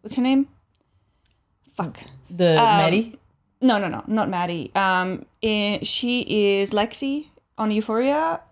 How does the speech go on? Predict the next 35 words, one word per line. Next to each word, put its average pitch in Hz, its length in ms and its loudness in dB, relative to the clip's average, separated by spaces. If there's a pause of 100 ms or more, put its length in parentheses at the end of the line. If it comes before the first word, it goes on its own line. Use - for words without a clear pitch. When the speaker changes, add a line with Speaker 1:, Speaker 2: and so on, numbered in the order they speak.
(120)
Speaker 1:
I 202 100 0
forgot 214 440 0
her 190 300 0
actor, 202 360 -4
n-, 196 280 -8 (160)
the - 280 -4
actor's 202 420 -6
name. 208 400 -6 (360)
It's - 240 -8
Maud 208 680 0
something. - 720 -8 (320)
Speaker 2:
Oh, 151 200 2
I'll 160 240 4
look 139 200 2
it 117 80 0
up. 110 180 2 (300)
Keep 147 120 -8
Speaker 1:
Uh, 202 220 4
Speaker 2:
talking. 127 460 -2
Speaker 1:
but 240 180 2
she 294 140 -4
just 311 180 -4
kinda, 311 220 2
like, 294 160 2
gives 220 240 0
her 254 160 0
a 214 80 0
side 196 340 0
eye 180 440 -2 (280)
and, 185 680 0 (680)
or 226 160 4
just 233 220 0
ignores 208 400 0
her. 311 280 -2
Speaker 2:
Mm-hmm. 165 500 4